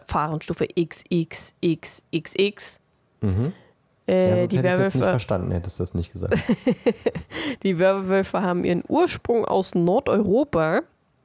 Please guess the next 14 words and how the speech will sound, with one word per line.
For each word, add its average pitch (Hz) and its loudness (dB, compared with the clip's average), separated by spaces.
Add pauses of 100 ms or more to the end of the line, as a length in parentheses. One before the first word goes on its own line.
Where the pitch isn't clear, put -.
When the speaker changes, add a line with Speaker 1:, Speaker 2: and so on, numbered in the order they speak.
(160)
Speaker 1:
also 175 0
hier 170 2
so - 0
unsere 254 2
Ecke, 160 0 (840)
äh, 190 4
sind 185 0
aber 175 2
mittlerweile 165 2
auf 156 -2
der 156 -2
ganzen 165 -4
Welt - -2
verteilt. 208 -2